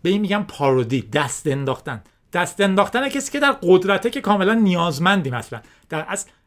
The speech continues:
اتفاقاً اتفاقی که میفته تو کشورهای مثل ما، مسخره کردن خیلی یا خیلی عادیه. همینی که شما می‌رین تو گروه قدرت، دیگه هیچ کس حق نداره در مورد شما حرف بزنه، شوخی کنه باهاتون یا هر چیزی. داستاناشو حالا می‌دونیم به اندازهٔ کافی.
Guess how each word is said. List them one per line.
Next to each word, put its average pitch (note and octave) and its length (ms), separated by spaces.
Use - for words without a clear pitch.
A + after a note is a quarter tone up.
اتفاقاً D#3+ 540
اتفاقی D#3+ 360
که D#3+ 80
میفته D#3 220
تو D#3 140
کشورهای D3 260
مثل D3+ 220
ما، D3+ 260
مسخره D3+ 360
کردن D3 340
خیلی D#3 220
یا B2 80
خیلی D3+ 160
عادیه. D3+ 500
همینی C4+ 400
که B3+ 80
شما A3+ 160
می‌رین C#4 560
تو G3 100
گروه F#3+ 360
قدرت، G#3+ 360
دیگه A#3+ 140
هیچ C4 120
کس B3+ 140
حق A#3 60
نداره A#3 140
در G3 80
مورد F3+ 160
شما G#3 160
حرف G3+ 340
بزنه، G#3+ 220
شوخی G3 240
کنه G#3+ 200
باهاتون F#3+ 300
یا D3+ 100
هر C#3+ 180
چیزی. G2 240
داستاناشو D3+ 480
حالا C#3+ 180
می‌دونیم B2 300
به A2+ 60
اندازهٔ A2+ 280
کافی. A#2 300